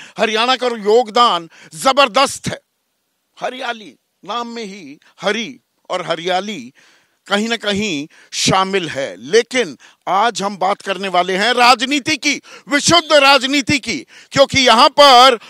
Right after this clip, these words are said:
विधानसभा चुनाव भी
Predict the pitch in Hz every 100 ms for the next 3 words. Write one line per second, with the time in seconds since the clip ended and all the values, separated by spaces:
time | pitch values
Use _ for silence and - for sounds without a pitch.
0 | - 147 226 220 247 285 254 247 220 233
1 | 262 214 220 202 - _ - 254 240 247
2 | 285 294 214 190 254 269 202 220